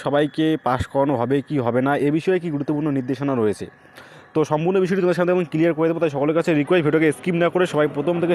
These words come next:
শেষ পর্যন্ত কন্টিনিউ করো। তো দেখো, ফার্স্ট যেটা তোমাদের জানা উচিত সেটা হচ্ছে, আহ,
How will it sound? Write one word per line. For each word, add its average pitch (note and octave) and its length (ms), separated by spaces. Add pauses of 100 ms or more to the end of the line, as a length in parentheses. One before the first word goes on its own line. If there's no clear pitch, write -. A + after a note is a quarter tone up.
শেষ C#3+ 140
পর্যন্ত D3+ 240 (120)
কন্টিনিউ A#2 360
করো। F2 120 (720)
তো F3+ 120
দেখো, G3+ 160 (100)
ফার্স্ট F3 260 (120)
যেটা D#3 160
তোমাদের F3 260
জানা D3+ 200
উচিত F#3 220
সেটা D#3+ 180
হচ্ছে, D3+ 300
আহ, - 1000